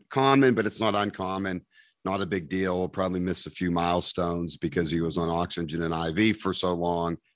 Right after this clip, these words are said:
but, you know, everything will be fine." So as a family, we're in the nicu and children's, taking great care of our son, save his life. And, you know, we're thinking, "Okay, we're just gonna get back to life." And, you know, s-,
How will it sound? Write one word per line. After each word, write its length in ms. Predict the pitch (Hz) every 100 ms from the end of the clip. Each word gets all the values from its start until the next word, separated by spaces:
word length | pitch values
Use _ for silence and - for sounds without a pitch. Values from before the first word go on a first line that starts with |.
| -
but, 240 | 101 90 - _ -
you 80 | 90
know, 100 | 90
everything 320 | 87 87 90
will 80 | 80
be 120 | 80
fine." 380 | - 76 69 76
So 240 | - 80 76
as 300 | 85 80 78
a 100 | 64
family, 680 | - 113 110 104 101 95 -
we're 340 | 85 90 85 87
in 180 | 87 90
the 80 |
nicu 680 | 85 104 107 98 95 92 90 80
and 120 | 78
children's, 800 | 107 101 85 95 92 87 76 - _
taking 340 | 98 92 90
great 260 | 85 90 90
care 260 | - 87 87
of 100 | 80
our 140 | 85
son, 480 | - 85 85 85 82
save 300 | - 90 90
his 160 | 85 80
life. 460 | 82 85 85 - - _ _ _ -
And, 360 | 90 90 90
you 60 | 90
know, 140 | 92
we're 180 | 92 95
thinking, 340 | 95 95 95
"Okay, 320 | 95 98 98 101
we're 140 | 95
just 180 | 95 -
gonna 120 | 95
get 180 | 90 87
back 220 | 87 87
to 80 | 90
life." 340 | 101 107 101 -
And, 340 | 80 85 87 - - - - -
you 80 | 87
know, 340 | 87 87 60 -
s-, 320 | - - -